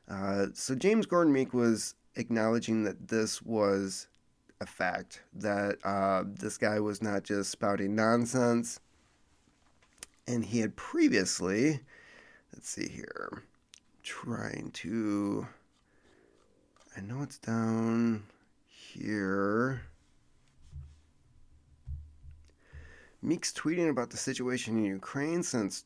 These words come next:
the twenty-fourth of February was fairly sparse, but on March fourth, he revealed that America's Germany-based tenth Special Forces Group had,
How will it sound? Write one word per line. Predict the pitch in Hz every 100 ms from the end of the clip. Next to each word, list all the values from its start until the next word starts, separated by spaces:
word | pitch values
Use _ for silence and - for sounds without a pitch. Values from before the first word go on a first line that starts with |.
| _
the | - -
twenty-fourth | - 135 135 - 107 104
of | -
February | - 107 98 120 120 123
was | 101
fairly | - - 98 85
sparse, | - - 101 101 151 -
but | 117
on | 107 92
March | 95 95 101 -
fourth, | - 92 92 110
he | 113
revealed | 117 107 95 101
that | 110 92
America's | 90 92 - 95 92
Germany-based | - 110 104 127 139 143 117 110 104 101 -
tenth | - 110 120 127
Special | - - 95 - 101
Forces | - 95 98 113
Group | - 95 107 107
had, | - 92 95 101 120